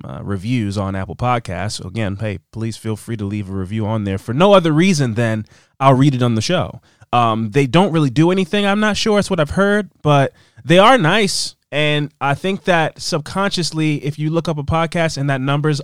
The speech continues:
on the higher end, I feel like you feel like that person, uh, you know, is getting around. So let's get that number up a bit. Why not? And also, just for own,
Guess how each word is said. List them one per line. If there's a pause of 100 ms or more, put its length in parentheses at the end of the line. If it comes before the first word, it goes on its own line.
on
the
higher
end,
I
feel
like
you
feel
like
that
person, (480)
uh,
you
know,
is
getting
around.
So (240)
let's
get
that
number
up
a
bit.
Why
not?
And
also,
just
for
own,